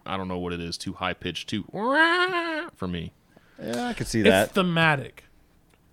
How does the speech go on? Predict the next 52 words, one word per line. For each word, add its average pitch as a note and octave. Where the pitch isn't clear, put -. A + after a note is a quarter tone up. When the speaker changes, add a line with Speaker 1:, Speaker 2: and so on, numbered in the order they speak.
Speaker 3:
Thematic. D#3
Speaker 1:
Now, C3
Speaker 3:
Like, F#3+
Speaker 1:
the A#2+
Speaker 3:
like, F#3
Speaker 1:
Immigrant G#3+
Speaker 3:
like C3+
Scott C#3+
Speaker 1:
Song, F#3
Speaker 3:
Stapp. -
Speaker 1:
Immigrant E3
Song D#3
and A#2
Kashmir B2+
are F#2+
fucking A2
amazing, G2+
but F2+
I, F#2
if G#2+
it's F2+
not A2+
those A#2+
two, B2+
I, F#2
I E2
can't E2
with D#2+
Led D#2
Zeppelin. D#2+
I E3
Speaker 3:
Okay. G2
Speaker 1:
just -
can't E2
get F2
into E2
his D#2
voice. D2+
Speaker 3:
All B2
right. B2+
Speaker 2:
I C#3+
feel A3+
like E3
his A#2+
voice G#2+
fits -
the E2+
times. -
Speaker 1:
Oh, D3+
yeah, D#2+
it -
does. D#2